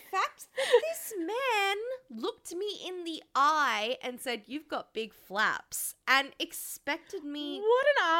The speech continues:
Speaker 1: an
Speaker 2: to be
Speaker 1: asshole.
Speaker 2: okay with that. This, this was a man who was my boyfriend at the time. He expected me to be okay with that and to let him continue to perform sexual acts on me.
Speaker 1: <laughs>
Speaker 2: Um, what the fuck?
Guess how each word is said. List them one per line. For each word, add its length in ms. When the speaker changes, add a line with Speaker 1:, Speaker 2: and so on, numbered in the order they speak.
Speaker 1:
an 0
Speaker 2:
to 240
be 280
Speaker 1:
asshole. 180
Speaker 2:
okay 420
with 240
that. 420
This, 220
this 200
was 200
a 60
man 220
who 100
was 180
my 120
boyfriend 500
at 100
the 80
time. 380
He 240
expected 640
me 160
to 80
be 260
okay 580
with 180
that 500
and 460
to 120
let 300
him 200
continue 680
to 180
perform 420
sexual 480
acts 300
on 160
me. 180
Speaker 1:
<laughs> 340
Speaker 2:
Um, 420
what 280
the 60
fuck? 640